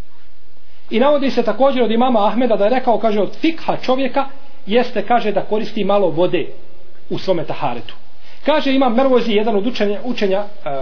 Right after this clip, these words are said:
učenika imama Ahmeda, kaže, zaklinjao sam, kaže, sa jednom, jednom, e, perdom, kaže imama Ahmeda, kaže, da ga svijet, svijet ne vidi, reće mu da je lud i da se ne zna abdestiti.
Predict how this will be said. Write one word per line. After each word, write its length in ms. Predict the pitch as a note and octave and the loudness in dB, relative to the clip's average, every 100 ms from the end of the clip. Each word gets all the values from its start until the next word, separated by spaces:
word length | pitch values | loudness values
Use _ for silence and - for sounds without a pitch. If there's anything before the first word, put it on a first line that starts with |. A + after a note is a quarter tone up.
| B2+ - | -4 -4
učenika 520 | A#3 G#3+ G3+ F3 D#3+ | -4 -2 -2 0 -2
imama 280 | C#3+ E3+ D#3+ | -2 -4 -4
Ahmeda, 300 | E3 A#3 - - - - - - | -4 -4 -4 -4 -4 -4 -2 2
kaže, 320 | C#4+ B3 A3+ | 2 2 0
zaklinjao 680 | G#3+ D#4 D#4 D#4 C#4+ C#4 G#3+ | 2 0 2 4 4 4 2
sam, 220 | A#3 G#3 | 0 0
kaže, 360 | C4+ B3+ A#3+ | 2 2 0
sa 140 | - G#3+ | 2 2
jednom, 400 | A3+ A#3+ A#3 F3 D3 | 2 0 -2 -2 -2
jednom, 300 | F3+ F3+ D3 | -2 -2 -2
e, 460 | - - B2+ B2 - - A3 | -4 -4 -4 -4 -4 -4 2
perdom, 440 | B3+ B3 C#4+ C#4+ - - - - - - - - - - - - - | 2 4 2 2 -2 -4 -4 -4 -4 -4 -4 -4 -4 -4 -4 -4 -2
kaže 260 | - A3 A3 | 2 2 2
imama 280 | A3 B3+ A3+ | 2 4 4
Ahmeda, 320 | A3 A3+ A3+ | 2 2 0
kaže, 240 | F#3 A3 G#3 | 0 0 2
da 100 | F#3+ | 2
ga 100 | F3+ | 0
svijet, 400 | - A#3+ A3 - - - | -2 -2 -2 -2 -4 -4
svijet 340 | - B3 - | 0 0 0
ne 160 | E3+ G#3+ | 0 0
vidi, 200 | G#3+ F#3+ | 0 0
reće 260 | G3+ G#3+ | 0 0
mu 120 | G3+ | 0
da 80 | F3+ | 0
je 80 | E3 | 0
lud 260 | F3 F3+ - - - - - | 0 0 -2 -4 -4 -4 -2
i 80 | |
da 100 | G3 | -2
se 140 | - F#3 | 0 2
ne 100 | F#3 | 2
zna 220 | F#3+ C#3+ | 0 -2
abdestiti. 460 | B2 B2 - - | -4 -4 -4 -4